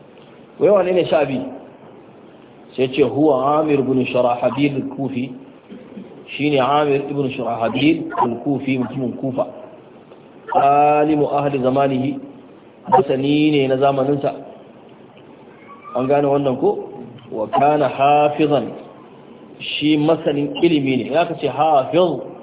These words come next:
wanda ya kai makura, duk wani fanni ya sani. Ana fahimta? Sannan allama, ƙwararre ne, masani ne. Za ku nuni, ma'abocin fannoni, da in ka zo babin rabon gado ka bi shi kamar abin da ya sani kenan.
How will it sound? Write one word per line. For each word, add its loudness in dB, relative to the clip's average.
wanda -2
ya 4
kai -4
makura, 2
duk -2
wani 2
fanni -2
ya -2
sani. -4
Ana 2
fahimta? -2
Sannan 2
allama, 2
ƙwararre 2
ne, 4
masani 0
ne. -2
Za 2
ku 0
nuni, 0
ma'abocin 0
fannoni, 2
da 2
in -6
ka 2
zo 2
babin 2
rabon 0
gado 2
ka -2
bi -4
shi -6
kamar 0
abin 0
da 0
ya -2
sani -2
kenan. -8